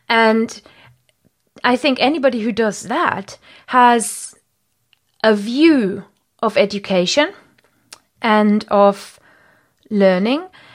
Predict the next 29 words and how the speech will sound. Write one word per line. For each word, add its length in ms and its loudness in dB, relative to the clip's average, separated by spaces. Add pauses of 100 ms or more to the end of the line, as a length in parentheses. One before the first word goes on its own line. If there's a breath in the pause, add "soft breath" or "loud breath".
(140 loud breath)
and 260 0
how 140 2
people 300 -6
interact 420 -4
with 100 -8
their 100 0
computers, 720 -6
how 100 -8
people 380 -12
interact 380 -8
with 100 -10
their 80 -2
phones, 760 0
and 160 -4
so 160 -2
on 160 0
and 120 -8
so 100 -8
forth. 500 -14 (380 loud breath)
So 180 0
maybe 760 0 (760 soft breath)
this, 320 2
this 300 -8 (300)
question 500 0
of 160 -8
the 80 -10
big, 240 -2
big 180 -4
vision 480 0